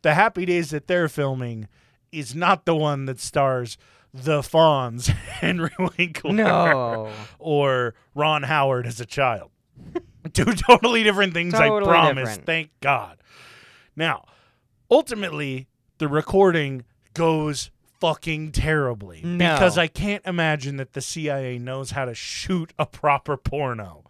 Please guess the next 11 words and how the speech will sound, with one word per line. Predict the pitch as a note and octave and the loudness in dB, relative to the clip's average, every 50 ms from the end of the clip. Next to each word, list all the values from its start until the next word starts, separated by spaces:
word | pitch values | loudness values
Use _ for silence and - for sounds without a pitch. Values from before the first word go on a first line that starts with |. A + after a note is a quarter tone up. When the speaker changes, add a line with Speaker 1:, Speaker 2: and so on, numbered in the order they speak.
| _ _ _ - - _ _ - - - | _ _ _ -20 -20 _ _ -20 -16 -14
Speaker 1:
<laughs> | - - F5 D#5+ - - E5+ - _ | -14 -12 -12 -12 -14 -16 -18 -20 _
Just | - - - - - - - D#4 | -10 -10 -10 -10 -10 -12 -2 4
my | C#4 C4 B3+ | 6 8 10
assumption | A#3 G#3+ F#3+ - - G3 F3 E3 C3+ - - B2 A2 G#2 | 10 8 6 4 4 2 2 2 0 -6 -10 -12 -10 -8
here | G2 A#2+ A2 F#2+ F2+ A2+ | -8 -10 -10 -10 -8 -8
in | C3+ C#3+ | -8 -6
the, | C#3+ C3+ C3+ - | -6 -8 -8 -8
in | D#3 D#3+ E3 | -8 -8 -6
the | D#3 C#3+ | -6 -8
fifties. | - - C3+ B2 A2 - - - - - - - - _ _ - - - - - - - - - _ _ _ _ _ _ _ _ - | -8 -8 -8 -8 -10 -12 -18 -20 -20 -20 -20 -20 -20 _ _ -20 -20 -20 -20 -20 -20 -20 -20 -20 _ _ _ _ _ _ _ _ -12
So | - - - D4 C4 F3 C#3+ C3 C3+ C3+ | -8 -2 2 4 4 4 4 2 0 -6